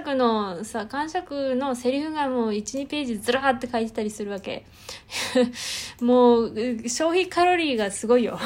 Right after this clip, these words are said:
<laughs> すごいな。十大小説とか、なん、三大秘伝小説とかって確か言われてんのかっていうのをね、この間初めて、か-、まあ、読み、よ-、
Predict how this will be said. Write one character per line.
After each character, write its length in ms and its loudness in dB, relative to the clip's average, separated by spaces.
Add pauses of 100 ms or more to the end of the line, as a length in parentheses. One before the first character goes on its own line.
(480)
<laughs> 500 -6
す 240 -6
ご 160 -2
い 60 -2
な。 220 -4 (1040)
十 300 -4
大 240 0
小 240 -4
説 200 -6
と 140 -6
か、 200 0
な 140 -2
ん、 120 -2
三 220 -4
大 120 2
秘 80 -2
伝 160 -8
小 160 -8
説 220 -6
と 80 -8
か 240 0 (220)
っ 20 -12
て 80 -4
確 260 -8
か 120 -4
言 80 -8
わ 80 -6
れ 40 -12
て 120 -8
ん 60 -2
の 100 -6
か 120 -4
っ 40 -8 (160)
て 80 -2
い 60 -2
う 20 0
の 300 -2
を 40 -10
ね、 220 -8
こ 80 -4
の 80 2
間 200 0
初 200 -6
め 60 -4
て、 40 -2 (560)
か-、 140 0
ま 80 -4
あ、 40 -4
読 220 0
み、 240 -2
よ-、 240 -2